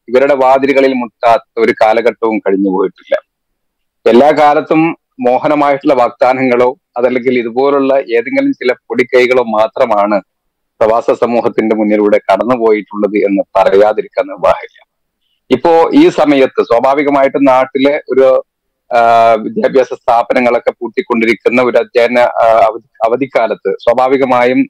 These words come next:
നാട്ടിൽ നിന്ന് ഗൾഫ് ലോകത്തേക്ക് പ്രത്യേകിച്ചും നിരവധി ആളുകള്, ആ, കടന്നു വരുന്ന സാഹചര്യത്തില് അമിതമായിട്ടുള്ള ടിക്കറ്റ് വർധനവ് ഉണ്ടാകും എന്നുള്ളത് കാലേക്കൂട്ടി എല്ലാ കാലത്തും ഉണ്ടാക്കുന്ന ഒരു സ്ഥിതിവിശേഷമാണ്. അത് ഈ വർഷത്തെ മാത്രമേ പ്രത്യേകതയൊന്നുമല്ല.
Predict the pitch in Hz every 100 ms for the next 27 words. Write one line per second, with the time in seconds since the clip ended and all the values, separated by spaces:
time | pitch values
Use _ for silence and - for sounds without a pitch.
0 | - 117 120 139 131 117 127 120 113 -
1 | 123 117 - 107 110 113 - 110 104 -
2 | - _ _ _ _ _ _ - 123 143
3 | 170 165 147 147 147 151 165 - 135 127
4 | 127 127 123 127 139 135 127 - 113 113
5 | 110 107 101 104 117 123 - 123 135 151
6 | 143 139 135 - 135 - 156 - 131 _
7 | 135 139 - 117 113 117 131 131 113 113
8 | 123 135 135 123 123 120 131 - 117 131
9 | 151 151 135 123 120 147 156 151 151 156
10 | 151 147 143 139 135 127 127 123 123 -
11 | 110 98 107 110 123 135 135 135 135 131
12 | 135 139 - 139 147 147 147 131 -